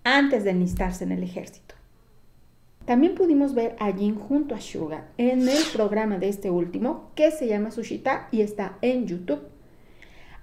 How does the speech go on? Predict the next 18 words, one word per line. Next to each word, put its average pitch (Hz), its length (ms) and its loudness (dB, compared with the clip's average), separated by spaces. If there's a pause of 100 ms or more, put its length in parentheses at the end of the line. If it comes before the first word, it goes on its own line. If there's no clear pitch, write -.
Ahí 302 460 8
ellos 240 280 4
estuvieron 220 340 -4
platicando 220 420 -2
de 254 80 -2
su 240 140 -4
relación 202 500 0
de 220 140 0
años, 240 420 2
fueron 214 300 0
compañeros 180 520 -4
de 175 100 -4
cuarto 233 600 0
y - 220 0
cómo 349 340 2
aprendieron 220 800 2
a 202 160 0
respetarse 190 840 -4